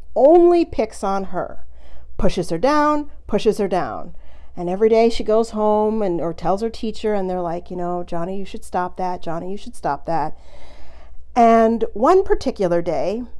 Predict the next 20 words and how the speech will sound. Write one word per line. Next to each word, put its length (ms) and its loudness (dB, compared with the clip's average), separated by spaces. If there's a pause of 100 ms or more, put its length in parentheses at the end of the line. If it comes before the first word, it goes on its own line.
(480)
this 240 -4
little 300 -2
six-year-old 600 0
girl 500 0 (540)
goes 260 -4
to 80 -4
the 60 -2
playground 640 2
like 260 0
normal, 500 -2
and 200 -6
Johnny 260 -2
pushes 360 0
her 100 0
down 520 0 (720)
and 540 -2 (720)
cracks 340 -10
open 240 -2
her 120 -6
skull. 600 -4